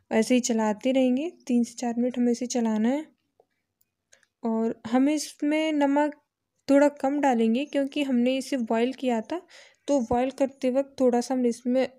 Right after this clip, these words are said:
नमक डाला था, तो इसमें हम थोड़ा कम डालेंगे नमक। आप अपने टेस्ट के अनुसार डालें। मैंने नमक मिक्स कर दिया है, इसे भी अच्छे से मिक्स करते रहेंगे।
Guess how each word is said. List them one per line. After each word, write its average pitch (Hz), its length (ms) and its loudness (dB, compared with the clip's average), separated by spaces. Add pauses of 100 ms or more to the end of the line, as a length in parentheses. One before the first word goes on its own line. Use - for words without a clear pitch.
नमक 233 300 2
डाला 214 300 0
था, 302 200 -8 (760)
तो - 140 -4
इसमें 233 280 0
हम 226 180 2
थोड़ा 226 240 -2 (160)
कम 254 220 0
डालेंगे 254 440 2
नमक। 269 280 -4 (320)
आप 214 280 -2
अपने 240 200 0
टेस्ट 220 340 -2
के 254 100 -2
अनुसार 240 380 0
डालें। 233 320 -6 (2000)
मैंने 214 220 0
नमक 214 340 2
मिक्स 233 320 0
कर 233 240 -2
दिया 254 260 0
है, 262 260 -4 (1120)
इसे 214 180 -4
भी 233 120 0
अच्छे 247 220 -2
से 262 140 -4
मिक्स 254 300 -4
करते 262 340 -2
रहेंगे। 262 420 -2